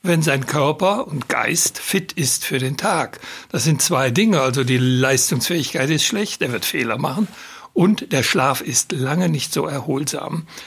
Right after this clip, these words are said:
Das addiert sich und das hängt auch damit zusammen, dass unser Schlaf-Wach-Rhythmus, äh, zu einem biologischen Rhythmus passt. Wir haben ja nun mal eine innere Uhr und das ist nun wirklich nichts Esoterisches.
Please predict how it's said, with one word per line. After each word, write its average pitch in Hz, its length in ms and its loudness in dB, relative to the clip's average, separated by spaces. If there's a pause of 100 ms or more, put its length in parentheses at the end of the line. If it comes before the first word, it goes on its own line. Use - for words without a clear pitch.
(220)
Das 156 220 2
addiert 143 480 -2
sich - 280 -2
und 160 200 2
das 170 260 2 (160)
hängt 196 300 0
auch 123 180 -4
damit 180 400 2
zusammen, 143 640 -2 (380)
dass 156 320 0
unser 208 340 2
Schlaf-Wach-Rhythmus, - 2500 -2 (540)
äh, 156 180 2
zu 214 260 0
einem 151 400 0
biologischen 170 800 2
Rhythmus 131 540 -2
passt. 135 340 -4
Wir 127 320 0
haben 175 280 0
ja 123 160 0
nun 120 160 -2
mal 104 200 0 (360)
eine 131 220 -2
innere 143 420 2
Uhr 170 320 2 (320)
und 175 120 2
das 151 140 4
ist 180 140 2
nun 139 200 2
wirklich 160 380 -2
nichts 160 320 0
Esoterisches. 160 1040 0